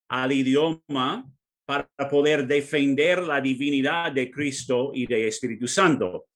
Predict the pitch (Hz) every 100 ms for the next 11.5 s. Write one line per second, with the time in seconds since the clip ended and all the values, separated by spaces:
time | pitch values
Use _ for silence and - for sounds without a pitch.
0 | _ _ 190 220 240 185 - - 170 190
1 | 220 202 175 165 143 123 123 156 135 113
2 | 95 - 123 120 143 139 135 139 160 156
3 | 143 135 135 123 127 151 147 143 135 127
4 | 123 123 127 123 131 131 113 120 113 110
5 | 107 131 120 117 117 110 120 113 117 110
6 | 113 101 92 95 160 110 85 - _ _
7 | _ _ _ _ _ _ 143 143 165 214
8 | 214 254 214 - 151 151 147 156 160 135
9 | 127 127 - 120 113 135 - 135 139 135
10 | 143 143 135 139 135 127 120 127 131 123
11 | 104 95 90 101